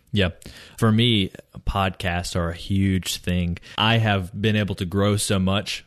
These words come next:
by listening to the insight from other people and is, and a number of different subjects, not just leadership. I just, I love learning and growing, and you can learn and grow from the people around you for sure, but to have so much access to so much insight is really amazing.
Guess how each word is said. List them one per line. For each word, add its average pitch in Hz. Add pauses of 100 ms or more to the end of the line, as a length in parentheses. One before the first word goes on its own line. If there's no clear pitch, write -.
by 92
listening 101
to 98
the 90
insight 98
from 104
other 92
people 95
and 92
is, 92 (260)
and 95 (380)
a 104
number 110
of 92
different 85
subjects, 85
not 87
just 87
leadership. 87 (240)
I 101
just, 104
I 98
love 98
learning 95
and 87
growing, 101 (280)
and 95 (220)
you 135
can 107 (100)
learn 107
and 95
grow 98
from -
the 87
people 92
around 90
you 87
for -
sure, 87 (360)
but 101
to 95
have 101
so 113
much 104
access 98
to 95
so 98
much 95
insight 92
is 85
really 92
amazing. 85